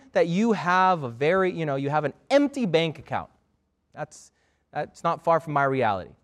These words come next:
all right? But I'm, I'm grateful. God gives me everything that I need, right? But you have a very empty bank account.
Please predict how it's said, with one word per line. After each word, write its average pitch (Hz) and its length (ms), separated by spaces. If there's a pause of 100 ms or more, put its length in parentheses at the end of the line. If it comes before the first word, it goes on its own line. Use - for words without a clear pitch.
all 107 60
right? 104 140 (240)
But 147 80
I'm, 190 180
I'm 175 160
grateful. 120 300
God 147 200
gives 147 140
me 147 100
everything 135 260
that 120 100
I 110 80
need, 98 180 (240)
right? 127 160 (320)
But - 420 (200)
you 220 80
have 277 100
a 208 60
very 294 240
empty 277 180
bank 214 240
account. 147 240